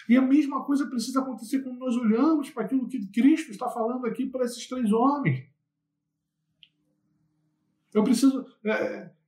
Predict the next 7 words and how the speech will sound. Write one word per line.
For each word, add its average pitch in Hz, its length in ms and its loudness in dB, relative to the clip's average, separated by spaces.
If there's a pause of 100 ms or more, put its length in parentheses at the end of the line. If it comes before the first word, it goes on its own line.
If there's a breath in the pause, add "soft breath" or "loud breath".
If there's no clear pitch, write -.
é, 190 440 0
olhar 226 640 2 (100)
pro-, 196 240 2
pra 233 100 2
Escritura 233 480 0
no 202 180 0
todo, 233 460 -2